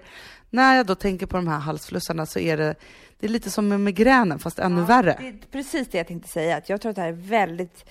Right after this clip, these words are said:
Speaker 2: eh, psykosomatiskt.
Speaker 1: <laughs> Jaha, inga bakterier alls.
Speaker 2: Nej. Eller
Speaker 1: Alltså, jag
Speaker 2: så är det bara väldigt känslig just då, så du kan, alltså,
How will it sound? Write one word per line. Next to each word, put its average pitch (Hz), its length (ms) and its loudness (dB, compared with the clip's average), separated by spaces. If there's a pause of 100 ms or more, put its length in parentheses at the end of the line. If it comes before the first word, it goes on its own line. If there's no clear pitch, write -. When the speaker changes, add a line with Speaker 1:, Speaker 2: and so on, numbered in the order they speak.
(240)
Speaker 2:
eh, 160 220 -4
psykosomatiskt. - 800 -10 (920)
Speaker 1:
<laughs> - 340 -4
Jaha, 277 420 6 (380)
inga 220 240 6
bakterier 226 680 8
alls. 208 460 4 (360)
Speaker 2:
Nej. 226 280 0 (540)
Eller 285 120 6
Speaker 1:
Alltså, 349 140 4
jag - 80 10
Speaker 2:
så 392 40 0
är 359 120 2
det 320 80 0
bara 269 200 8
väldigt 233 280 4
känslig 269 500 4
just 185 180 0
då, 175 160 -2
så - 140 -8
du 180 80 -4
kan, 190 320 -2
alltså, 180 480 0